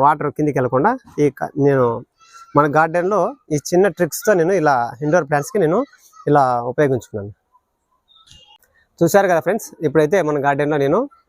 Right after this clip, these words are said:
ఇండోర్ ప్లాంట్స్ కానీ, అదేవిధంగా ఇంకా మనం గార్డెన్లో పెంచుకున్నటువంటి, ఆ, ప్లాస్టిక్ పాట్స్ కానీ, పెయింట్ బకెట్స్కి సంబంధించిన మూతలు కానీ, అదేవిధంగా ఇట్లా చాక్లెట్ డబ్బాకు సంబంధించిన, ఆ, క్యాప్స్ కానీ ఇలా నేను మన గార్డెన్లో మన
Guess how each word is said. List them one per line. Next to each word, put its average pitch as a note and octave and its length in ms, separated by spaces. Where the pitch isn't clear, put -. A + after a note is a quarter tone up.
ఇండోర్ D#3 240
ప్లాంట్స్ C#3+ 260
కానీ, D#3+ 180
అదేవిధంగా C3+ 400
ఇంకా F#3+ 140
మనం D#3 140
గార్డెన్లో D3+ 360
పెంచుకున్నటువంటి, C3+ 600
ఆ, B2 40
ప్లాస్టిక్ C#3+ 440
పాట్స్ C3+ 240
కానీ, E3+ 180
పెయింట్ D#3+ 280
బకెట్స్కి D3 540
సంబంధించిన C3+ 340
మూతలు D3 340
కానీ, D#3+ 200
అదేవిధంగా D3 420
ఇట్లా D3 180
చాక్లెట్ D3+ 360
డబ్బాకు C#3+ 280
సంబంధించిన, C3+ 360
ఆ, D3+ 100
క్యాప్స్ E3+ 320
కానీ F3+ 160
ఇలా F3 120
నేను D#3+ 140
మన C#3 120
గార్డెన్లో D3 400
మన D3+ 80